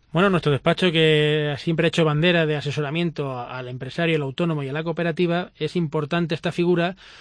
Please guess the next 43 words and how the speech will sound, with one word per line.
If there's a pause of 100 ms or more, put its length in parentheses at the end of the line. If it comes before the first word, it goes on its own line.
sobre
todo
porque
es
mu-,
está
muy
extendida
en
nuestra
región (100)
y
no
siempre
es
muy
bien
conocida. (240)
Una
comunidad
de
bienes
realmente,
eso
parte
del
Código
Civil
y
señala
la
propiedad
de
una
cosa,
de
un
derecho
en
proindiviso
entre
varias
personas.